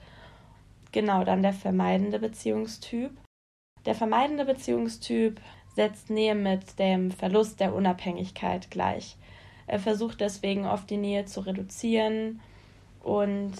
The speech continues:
hat auch Bindungsbedürfnisse, aber unterdrückt die eben aktiv. Generell senden vermeidende Bindungstypen oft widersprüchliche Signale aus. Also mal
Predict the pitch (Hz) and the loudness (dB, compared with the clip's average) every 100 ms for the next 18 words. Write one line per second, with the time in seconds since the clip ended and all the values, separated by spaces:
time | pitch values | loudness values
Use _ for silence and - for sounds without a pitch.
0 | - - 254 - 208 214 247 302 226 220 | -10 -2 0 4 4 4 -2 0 0 -2
1 | 196 190 196 202 202 214 208 202 202 208 | -4 -2 -2 -4 -4 0 0 2 0 -2
2 | 208 214 - 254 - 190 185 175 175 175 | -6 -8 -4 -6 -4 -2 0 0 0 -2
3 | 185 - - 196 180 - - - - - | -4 -8 -4 0 0 -4 -20 -20 -20 -6
4 | 220 214 202 202 214 220 214 202 202 190 | 0 2 2 6 8 8 6 2 0 -2
5 | 202 196 196 202 202 196 196 196 190 190 | -2 -2 0 0 2 4 4 2 4 4
6 | 196 190 - 190 190 190 - 196 - 202 | 2 -2 -6 -4 0 2 4 2 0 -2
7 | 196 196 - 196 202 190 190 190 196 196 | -2 -2 -6 -8 -6 -6 -2 -2 0 0
8 | 214 214 196 202 202 - 190 185 190 190 | 2 2 4 4 4 0 0 2 4 4
9 | 190 196 | 4 2